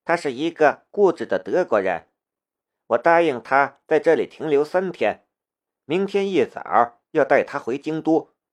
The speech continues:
我怕她闹情绪。”“好吧，我去说服她。你要不要去坐坐？”“不必了，我还有别的事情要处理。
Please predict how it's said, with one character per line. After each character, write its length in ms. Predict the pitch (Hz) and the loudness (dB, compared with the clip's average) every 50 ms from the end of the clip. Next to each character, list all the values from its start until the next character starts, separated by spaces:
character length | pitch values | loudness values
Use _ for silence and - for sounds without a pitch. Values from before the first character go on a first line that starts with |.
| _ _ _ _ _ _ _ | _ _ _ _ _ _ _
我 140 | _ 110 98 | _ 0 0
怕 180 | - - 120 113 | 0 0 -4 -4
她 440 | - - 127 131 131 127 - _ _ | 0 2 2 4 4 2 -2 _ _
闹 180 | _ 160 160 123 | _ -2 -2 -2
情 320 | - - - - - 127 | -2 -4 -12 -14 -12 -12
绪。 280 | 165 - 165 135 82 - _ _ _ _ _ _ _ _ _ _ _ _ _ _ _ _ _ _ _ _ _ _ _ _ _ _ _ _ _ _ _ _ _ _ _ _ _ _ _ | -8 -2 -2 -2 -2 -2 _ _ _ _ _ _ _ _ _ _ _ _ _ _ _ _ _ _ _ _ _ _ _ _ _ _ _ _ _ _ _ _ _ _ _ _ _ _ _
”“好 180 | _ - 82 85 | _ -6 -2 2
吧， 360 | 95 117 123 113 - - _ _ _ _ _ _ _ _ | 4 4 4 4 2 -4 _ _ _ _ _ _ _ _
我 140 | _ 85 87 | _ -10 -8
去 160 | - - 123 | -4 -4 -6
说 300 | 98 - 175 185 160 127 | -4 2 4 4 4 4
服 120 | - 87 | 2 -4
她。 260 | 90 - 90 82 - _ _ _ _ _ _ _ _ _ _ _ _ _ _ _ | -4 -4 -6 -6 -8 _ _ _ _ _ _ _ _ _ _ _ _ _ _ _
你 160 | 101 98 104 | -10 -2 2
要 180 | 135 151 139 | 4 4 6
不 100 | 110 110 | 4 4
要 460 | 117 127 131 123 113 107 95 - - _ | 4 4 6 6 8 6 4 2 -4 _
去 120 | _ - 117 | _ -10 -4
坐 260 | - 170 196 160 117 | 4 6 6 6 6
坐 240 | 92 85 69 - _ _ _ _ _ _ _ _ _ _ _ _ _ _ _ _ _ _ _ _ _ _ _ _ _ _ _ _ _ _ | 4 0 -8 -8 _ _ _ _ _ _ _ _ _ _ _ _ _ _ _ _ _ _ _ _ _ _ _ _ _ _ _ _ _ _
？”“不 140 | _ - 165 | _ -8 -8
必 240 | 170 - 208 202 190 | -8 -6 -4 -2 0
了， 320 | 160 139 123 107 - - _ _ _ _ _ _ | 2 2 0 0 -2 -8 _ _ _ _ _ _
我 120 | _ 113 131 | _ -4 -2
还 140 | - 170 175 | 0 0 0
有 300 | 151 131 120 113 110 107 | 2 2 4 4 2 2
别 240 | - _ 120 160 | 0 _ -2 0
的 100 | 170 156 | 0 0
事 200 | 139 - - 143 | -2 -2 -4 -6
情 200 | - - - 127 | -6 -6 -10 -4
要 160 | 151 143 101 - | -2 -2 -2 -2
处 200 | - - 127 160 | -6 -4 -4 -2
理。 280 | 143 104 - - _ | -2 -4 -8 -10 _